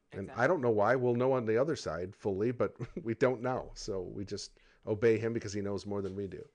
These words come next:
Speaker 2: Exactly.
Speaker 1: Um, so that is the full armor of God, y'all. That's it right there. One more time, we'll show it. Um, man, that was such a thorough teaching. It took four hours.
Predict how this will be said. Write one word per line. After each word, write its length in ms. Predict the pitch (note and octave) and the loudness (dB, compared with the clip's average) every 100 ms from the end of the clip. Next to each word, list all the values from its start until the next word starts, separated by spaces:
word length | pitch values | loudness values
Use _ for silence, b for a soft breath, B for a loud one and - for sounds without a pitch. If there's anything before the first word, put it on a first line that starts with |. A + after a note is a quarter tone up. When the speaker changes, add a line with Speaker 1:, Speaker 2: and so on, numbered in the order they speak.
| B B B B | B B B B
Speaker 2:
Exactly. 420 | E3+ - B2+ - | -18 -16 -16 -2
Speaker 1:
Um, 240 | A2 G#2+ G#2 | 2 4 2
so 300 | - - F3 C3+ | 0 6 6 8
that 260 | E3 G3+ - | 6 6 8
is 320 | E3+ E3 C#3+ | 6 6 2
the 80 | C3 | -6
full 260 | - C#3+ B2+ | 6 6 6
armor 280 | B2 A#2+ A2+ | 2 4 2
of 140 | G#2 | 4
God, 300 | A2+ G#2 G#2 | 2 4 2
y'all. 300 | G#2 G#2 G#2 | 2 2 0
That's 300 | G#2+ G#2 - | -2 -2 -2
it 140 | A2 | -4
right 260 | - G#2 G2+ | -2 -6 -2
there. 380 | G2+ G2+ G2+ G2 _ | -2 -2 -4 -8 _
One 160 | G2+ | -12
more 140 | G2+ G2 | -8 -10
time, 280 | - G2 G2 | -8 -8 -8
we'll 80 | G2 | -10
show 240 | - G2 | -6 -4
it. 120 | G2 - _ _ _ _ _ _ _ _ _ - | -4 -10 _ _ _ _ _ _ _ _ _ -8
Um, 340 | G#2+ G#2 F#2+ B B B B B | -2 -2 -4 B B B B B
man, 260 | - D3 B2 | 4 6 8
that 120 | B2+ | 6
was 140 | A#2+ - | 4 0
such 200 | D3 B2+ | 0 -2
a 40 | |
thorough 480 | - - C#3+ D3 C#3 | -4 4 6 6 4
teaching. 640 | C#3 C3 A2+ G#2+ G2 G#2 G#2+ | 0 -6 -4 -4 -4 -8 -10
It 100 | A#2 | -4
took 180 | C3 - | -4 -4
four 400 | - C#3+ D3+ C#3+ | 2 6 8 8
hours. 580 | C3 A2+ E2+ E2 - | 6 6 4 -4 -18